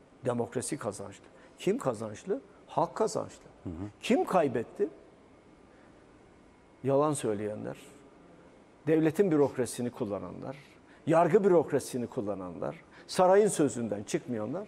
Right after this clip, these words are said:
Speaker 1: derslerini aldılar. Burada da derslerini alacaklardır. Burada da alacaklardır. Dolayısıyla bizim yapacağımız en önemli iş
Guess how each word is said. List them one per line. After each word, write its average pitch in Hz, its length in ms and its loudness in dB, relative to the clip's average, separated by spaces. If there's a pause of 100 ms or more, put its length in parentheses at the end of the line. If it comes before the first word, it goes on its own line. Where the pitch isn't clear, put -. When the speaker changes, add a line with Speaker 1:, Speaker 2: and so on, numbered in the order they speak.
(120)
Speaker 1:
derslerini 110 460 -2
aldılar. 98 440 -10 (280)
Burada 190 320 6
da 180 140 6
derslerini 120 440 0
alacaklardır. 101 720 -10 (800)
Burada 151 280 2
da 214 80 8
alacaklardır. 110 640 -2 (360)
Dolayısıyla 175 580 4 (580)
bizim 170 280 2
yapacağımız 123 760 2
en 220 220 4
önemli 139 600 4
iş - 300 -4